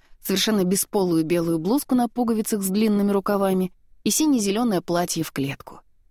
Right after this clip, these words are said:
Манжеты на длинных рукавах также застегивались на пуговицы. Единственным разрешенным аксессуаром была темно-зеленая лента для волос.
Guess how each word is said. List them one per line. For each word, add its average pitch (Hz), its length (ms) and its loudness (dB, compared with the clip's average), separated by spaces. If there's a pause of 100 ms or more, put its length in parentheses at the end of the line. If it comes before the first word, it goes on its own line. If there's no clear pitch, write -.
(500)
Манжеты 240 480 2
на 220 140 2
длинных 214 340 0
рукавах 220 440 0
также 220 340 -2
застегивались 175 680 -2
на 190 140 -2
пуговицы. 151 640 -4 (680)
Единственным 196 600 0
разрешенным 190 640 2
аксессуаром 220 560 0
была 190 200 2
темно-зеленая 208 680 0
лента 180 400 0
для 175 140 -2
волос. 165 480 -2